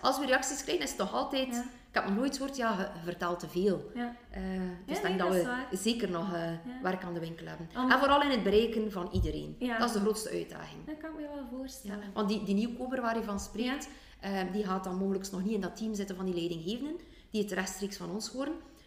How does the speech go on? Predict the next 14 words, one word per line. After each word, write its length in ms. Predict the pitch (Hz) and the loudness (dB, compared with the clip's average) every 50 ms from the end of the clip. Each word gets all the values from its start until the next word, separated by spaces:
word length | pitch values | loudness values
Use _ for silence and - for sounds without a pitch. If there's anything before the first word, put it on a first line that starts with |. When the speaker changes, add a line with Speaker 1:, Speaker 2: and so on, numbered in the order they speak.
| - - | -18 -6
Speaker 1:
Dus 180 | - 196 214 220 | -4 -2 0 2
dan 140 | 226 220 196 | 2 2 2
zit 160 | 202 190 190 | 2 0 -2
de 60 | - | -2
uitdaging 500 | 185 190 220 220 240 247 262 254 240 208 | -2 -2 -2 -2 -2 -2 -2 -2 -2 -2
dat 160 | 185 180 - | -2 -4 -4
die 100 | - 214 | -4 -4
leidinggevende 640 | 190 175 170 170 165 165 160 185 208 226 240 240 262 262 269 - - | -2 -2 -2 -2 -4 -4 -2 -2 -2 -2 -2 -4 -4 -6 -6 -10 -12
Speaker 2:
Ja. 80 | 233 208 196 | -14 -12 -12
Speaker 1:
het 140 | - - 233 | -8 -6 -6
ook 80 | 226 233 | -4 -4
wel 140 | 202 170 | -4 -2
doorcommuniceert. 920 | 156 180 220 214 - - 165 160 160 160 - - - 160 - - - - - - | 0 0 0 0 -2 -6 -8 -10 -10 -10 -10 -10 -10 -10 -12 -12 -14 -16 -16 -10
Speaker 2:
Ja. 240 | - 269 269 269 277 | -8 -6 -6 -6 -8